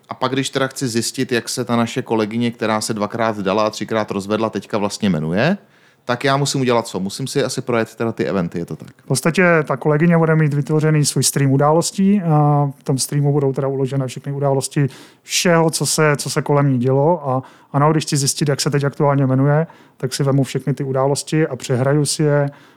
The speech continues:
Speaker 2: vlastně od té nejstarší po tu nejnovější a, a reagují na to té,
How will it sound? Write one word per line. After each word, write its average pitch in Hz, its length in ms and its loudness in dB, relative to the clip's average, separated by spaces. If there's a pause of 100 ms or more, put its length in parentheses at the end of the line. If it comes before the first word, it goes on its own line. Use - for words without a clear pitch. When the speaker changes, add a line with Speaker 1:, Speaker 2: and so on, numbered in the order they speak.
(120)
Speaker 2:
vlastně 135 220 -6
od 120 100 -4
té 135 100 0
nejstarší 127 460 -2
po 131 100 -6
tu - 120 -6
nejnovější 147 760 0 (500)
a, 135 420 2
a 135 300 2
reagují 143 420 2
na 135 60 -4
to 135 140 -4
té, 131 280 -2